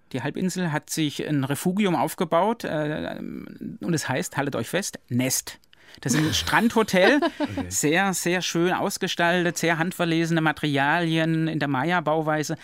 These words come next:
Speaker 1: sehr, sehr, sehr schön und klein. Erinnert mich persönlich, nachdem ich die Fotos gesehen hatte, an Gütter, ein bisschen, inspired by Gütter.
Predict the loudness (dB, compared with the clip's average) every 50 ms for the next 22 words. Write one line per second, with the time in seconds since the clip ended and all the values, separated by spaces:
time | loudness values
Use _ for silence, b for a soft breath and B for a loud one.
0 | B B B B -4 -2 -2 -2 -2 -2 -2 0 0 0 0 -2 -4 -4 -2 0
1 | 0 0 2 0 -2 -2 -2 -2 0 2 2 2 0 0 -2 B B B B -2
2 | 0 2 4 4 4 4 4 2 0 2 0 -2 0 0 2 0 0 0 -2 -4
3 | -6 -6 -6 -6 -6 -6 -4 -6 -6 -6 -4 -6 -6 -4 -4 -4 -2 -2 -2 -2
4 | -2 -2 -2 -2 -2 -2 0 0 0 0 0 -2 -2 -2 -6 -6 -4 -4 -4 -2
5 | 0 0 0 -2 -2 b b b b b -4 -4 -2 0 2 4 4 4 2 0
6 | 0 -2 -4 -2 -2 2 2 2 4 6 4 4